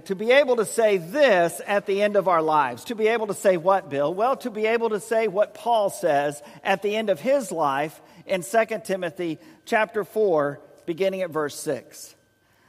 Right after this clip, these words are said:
"For I am already being poured out like a drink offering, and the time for my departure is near. I have fought the good fight. I have finished the race. I have kept the faith.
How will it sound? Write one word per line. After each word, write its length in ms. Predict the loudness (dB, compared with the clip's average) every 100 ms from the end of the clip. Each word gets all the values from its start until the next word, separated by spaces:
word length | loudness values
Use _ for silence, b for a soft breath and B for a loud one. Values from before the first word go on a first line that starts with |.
| b b b b
"For 200 | 2 4
I 160 | 4 4
am 160 | 4
already 460 | 4 6 4 2 0
being 320 | -4 -4 -6
poured 320 | -2 2 4
out 260 | 4 4 4
like 220 | 2 2
a 80 | -2
drink 400 | -2 -2 -2 2
offering, 520 | 2 2 -2 -4 -4
and 200 | -4 -4
the 80 | -4
time 640 | -6 -2 0 2 0 -4
for 160 | -6 -4
my 220 | -2 -2
departure 840 | -4 -6 -2 -2 -2 -6 -8 -10 -14
is 220 | -10 -10 -6
near. 480 | -4 -4 -6 -10 -18 b b b 0
I 220 | 4 4
have 220 | 4 0
fought 340 | 2 2 2
the 80 | 0
good 300 | 0 0 0
fight. 520 | 0 2 0 -4 -12 -20 b b
I 200 | 0 2
have 200 | 2 -2 -2
finished 380 | -2 -2 -4 0
the 100 | 2
race. 600 | 4 2 0 -8 -16 -20 b b
I 200 | 0 2
have 240 | 2 -2
kept 280 | -2 -2 0
the 100 | -2
faith. 380 | 0 0 -2 -6